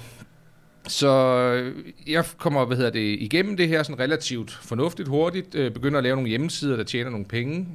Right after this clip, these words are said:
Øh, det, det kunne man i sig selv tale flere timer om, men jeg får, får bygget nogle, nogle, nogle sider på nettet, som handler om alt muligt mærkeligt. Øh, fundablokke,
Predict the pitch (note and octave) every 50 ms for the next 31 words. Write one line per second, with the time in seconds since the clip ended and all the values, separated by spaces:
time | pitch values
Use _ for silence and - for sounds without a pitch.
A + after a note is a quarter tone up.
0 | - - - C#3 C3 A#2+ A#2+ A2+ A2 G#2+ G#2+ A2 G#2+ A2 G#2+ G#2+ G#2+ G2+ G2 G2
1 | F#2+ F#2 F2 F2 - - - - _ - _ _ _ - - - - - - -
2 | - - A2 - - A#2 G#2+ G2 F2 - - - - - - B1+ F#2+ - - -
3 | - B2+ B2+ - - A#2+ G#2+ G2+ A#2 A2 - - B2 A#2+ A2+ A2 A2+ A2 G#2+ G#2
4 | - - - - - - - - C3 C3 B2+ D3+ C3+ A#2 - C#3 A#2+ D#3 E3 E3+
5 | F3+ D3+ C3 A#2 A2 G#2+ A2 G#2 G2+ G2 F#2 F2+ F2 F2+ E2 - F2 F2+ F2 -
6 | - C3 C#3 D3 D#3 D3+ - G#2+ G#2 A2 B2+ C#3 D#3+ C#3+ C#3 - C3+ A2+ G2 F#2+
7 | G2+ A2 G#2 A2+ A#2 A2+ G2 - - C3 C#3 - - C3 B2+ B2 B2+ B2+ B2 -
8 | - - - - - G2 F#2+ G2 G#2+ - A#2 A#2+ - - - - _ _ _ -
9 | - - - - - - - - - - G#2+ F#2+ F2+ E2+ D2 D2+ - - C3 B2
10 | A#2 - B2+ B2 G#2+ G2 F#2+ G2